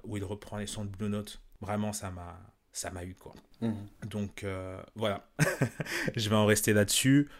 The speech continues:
Speaker 1: Euh, si Denzel, t'as un dernier petit mot, un dernier petit shout-out.
Speaker 2: Euh, ouais, j'ai un shout-out à lancer à mes deux potes, euh,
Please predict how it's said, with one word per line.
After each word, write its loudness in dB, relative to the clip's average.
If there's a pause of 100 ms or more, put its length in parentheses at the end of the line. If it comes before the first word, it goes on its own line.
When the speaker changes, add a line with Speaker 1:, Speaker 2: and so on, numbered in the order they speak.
(100)
Speaker 1:
Euh, 6
si 2
Denzel, 4
t'as 2
un 4
dernier 4
petit 0
mot, 4 (120)
un -2
dernier 2
petit -4
shout-out. 4 (220)
Speaker 2:
Euh, 6
ouais, 8
j'ai 8
un 6
shout-out 4
à 4
lancer 4
à 4
mes 0
deux -2
potes, -2
euh, -2